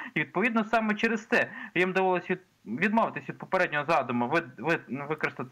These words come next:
цей третій армійський корпус для атаки на Київ, і натомість використати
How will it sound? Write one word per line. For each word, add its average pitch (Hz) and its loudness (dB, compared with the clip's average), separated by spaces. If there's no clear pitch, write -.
цей 143 2
третій 143 0
армійський 135 -4
корпус 127 0
для 131 2
атаки 131 -4
на 175 -2
Київ, 320 -2
і 190 0
натомість 220 2
використати 233 0